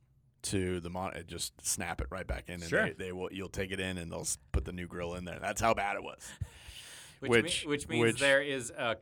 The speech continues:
Speaker 2: a code for that in their, uh, dealer
Speaker 1: Uh,
Speaker 2: system.
Speaker 1: uh, uh, code for
Speaker 2: A service
Speaker 1: failure.
Speaker 2: code.
Speaker 1: Yeah,
Speaker 2: Yeah,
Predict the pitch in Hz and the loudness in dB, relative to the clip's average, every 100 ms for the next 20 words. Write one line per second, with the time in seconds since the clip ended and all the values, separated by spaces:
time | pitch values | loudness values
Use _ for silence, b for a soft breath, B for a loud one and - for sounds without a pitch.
0 | - 123 - 147 139 95 92 107 90 87 | -8 -6 0 2 2 -2 -4 -2 -2 -4
1 | - - - 120 110 110 104 95 - 104 | -10 -14 -8 -6 -2 -2 -2 -8 -8 -4
2 | 98 95 - 95 120 117 113 107 113 110 | -2 -4 -8 -4 6 8 10 8 6 4
3 | 104 104 104 107 98 - 147 143 - 131 | 4 0 -2 -4 -4 4 8 8 6 6
4 | - - 143 95 113 95 90 120 101 | 8 8 4 4 2 2 4 6 6